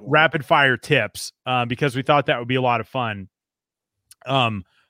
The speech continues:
the first one that I wanted to share is, uh, everybody's always wondering, like, "Well, how do I make more money?" Right? And I don't think the way you make more money is, like, jumping on this freaking GameStop bandwagon.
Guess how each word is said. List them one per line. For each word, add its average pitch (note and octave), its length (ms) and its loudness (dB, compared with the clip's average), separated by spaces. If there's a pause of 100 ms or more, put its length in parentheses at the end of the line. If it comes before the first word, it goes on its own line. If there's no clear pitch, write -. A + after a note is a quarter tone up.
the C#3 60 -8
first A3 320 2
one G3+ 200 2
that D#3+ 120 4
I D3 140 4
wanted D#3+ 240 4
to C3 80 0
share B2+ 480 2 (420)
is, C#3+ 480 2
uh, C3 280 2 (1500)
everybody's A3 520 6
always F3+ 240 6
wondering, C#3 360 4
like, A#2 160 -2
"Well, C3 100 -2
how F3 140 6
do G#3+ 80 6
I G3 60 6
make D#3+ 200 2
more B2+ 160 0
money?" B2+ 240 0
Right? A#2+ 160 2
And D3 80 4
I D#3+ 80 6
don't G#3 180 4
think G3 160 0
the E3+ 60 0
way F3+ 100 4
you E3+ 100 2
make D#3 180 2
more D3+ 120 2
money D3+ 280 0
is, B2+ 100 -2
like, B2 140 0
jumping C#3 280 0
on B2+ 160 0
this A#2 140 -6
freaking B2 340 -2
GameStop B2 480 0
bandwagon. G2+ 540 -2